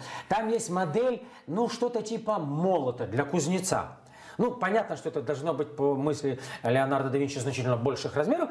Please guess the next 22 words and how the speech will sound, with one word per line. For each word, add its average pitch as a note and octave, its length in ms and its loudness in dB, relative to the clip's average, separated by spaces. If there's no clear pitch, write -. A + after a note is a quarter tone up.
Там D4 180 2
это D#4 140 0
уменьшенное. C#3+ 720 -2
Ну, D4+ 160 2
вот C#4+ 180 0
как - 260 -4
настольная D#3+ 680 -2
модель. A#2+ 260 -2
Превращая G#3+ 680 2
вот G3 160 -2
так F3 180 -4
вот D#3+ 220 -2
ручку, C#3 720 0
э, E3 300 2
э, D3+ 340 -4
довольно A#3+ 420 0
простой, A#3 460 0
но G#3 160 0
рабочий F#3+ 480 0
механизм G#3 500 0
поднимает E3 680 2
молот, C4 500 2